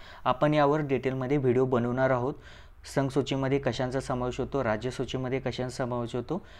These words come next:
आणि समवर्ती सूचीमध्ये, कारण कंबाईनला प्रत्येक एक्झामला यावर एक प्रश्न विचारला जात आहे आणि महापोर्टलही याच्यावर प्रश्न विचारत आहे. अनेक महत्त्वाचं म्हणजे संघ सूचीमध्ये सध्या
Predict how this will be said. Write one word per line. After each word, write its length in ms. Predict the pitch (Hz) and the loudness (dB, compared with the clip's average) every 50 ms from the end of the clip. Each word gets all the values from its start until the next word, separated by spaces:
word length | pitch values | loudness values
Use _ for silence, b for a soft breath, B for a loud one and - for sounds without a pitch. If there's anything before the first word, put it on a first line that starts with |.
| B B B | B B B
आणि 160 | B 117 139 160 | B -2 -2 -2
समवर्ती 500 | - - 147 139 127 120 120 - 127 113 | 2 2 2 4 4 0 0 0 -2 -4
सूचीमध्ये, 480 | - 117 104 - - 101 101 98 95 - B B B B B - | -4 -4 -6 -6 -8 -8 -6 -8 -8 -10 B B B B B 0
कारण 200 | 123 123 131 131 | 0 2 2 0
कंबाईनला 680 | 131 - 135 127 127 123 135 139 139 131 120 120 131 B B B B B B - - - | 0 2 2 2 4 4 2 2 2 2 0 0 0 B B B B B B -20 -18 -2
प्रत्येक 420 | - 147 139 - - - 165 156 151 | 0 0 0 0 0 2 2 4 6
एक्झामला 460 | 147 127 120 117 131 127 127 127 131 | 6 4 4 2 -2 -2 0 0 0
यावर 300 | 127 123 117 113 120 120 | 2 2 2 2 2 0
एक 200 | 117 117 - - | 0 -2 -2 -4
प्रश्न 240 | - 120 - - 139 | -8 -8 -4 -4 -4
विचारला 500 | 123 117 113 110 - - 127 131 135 135 | -2 0 -2 -2 -2 -2 0 2 2 0
जात 180 | 123 131 120 120 - | 2 0 -2 0 0
आहे 240 | 123 123 127 147 - - - | -2 -2 -2 -6 -8 -8 -4
आणि 220 | 139 113 127 151 180 B B B B B B | -2 -2 -2 -2 -4 B B B B B B
महापोर्टलही 760 | B 123 120 143 156 156 170 156 135 - 139 139 135 147 160 | B -2 2 2 2 4 4 2 4 4 2 2 2 4 2
याच्यावर 380 | 147 127 117 113 - 127 135 147 | 2 2 2 0 0 -2 -2 0
प्रश्न 320 | - 127 117 - - 147 | 0 0 0 0 0 0
विचारत 560 | 165 156 131 113 - - 120 110 110 - - | 0 2 0 2 4 4 4 4 2 0 -2
आहे. 180 | 113 104 101 - - - - - - - - - - - - - - - - - - - - - - - - - - - - _ - - - - - - - - - - - - - - - B B B B B B | -2 -2 -2 -6 -6 -8 -14 -14 -14 -14 -14 -16 -18 -20 -20 -20 -20 -20 -20 -20 -20 -20 -20 -20 -20 -20 -20 -20 -20 -20 -20 _ -20 -20 -20 -20 -20 -20 -20 -20 -20 -20 -20 -20 -20 -20 -20 B B B B B B
अनेक 160 | 135 160 185 | 2 2 4
महत्त्वाचं 500 | 170 175 170 156 156 147 160 165 151 165 | 4 6 6 4 4 4 4 2 4 4
म्हणजे 280 | 156 147 139 135 151 185 - - - - - - - - - b b b b b b b b - - - | 0 0 2 0 0 0 -2 -6 -16 -20 -20 -20 -20 -20 -20 b b b b b b b b -12 -6 4
संघ 200 | - 185 196 214 | 6 8 8 8
सूचीमध्ये 640 | 196 - 202 180 - - 180 180 160 123 123 127 160 180 - - - - - - - - | 6 6 4 4 6 4 4 6 6 4 4 2 2 0 -8 -14 -20 -18 -14 -12 2 4
सध्या 400 | 135 120 113 - 127 135 113 | 4 4 4 0 0 0 0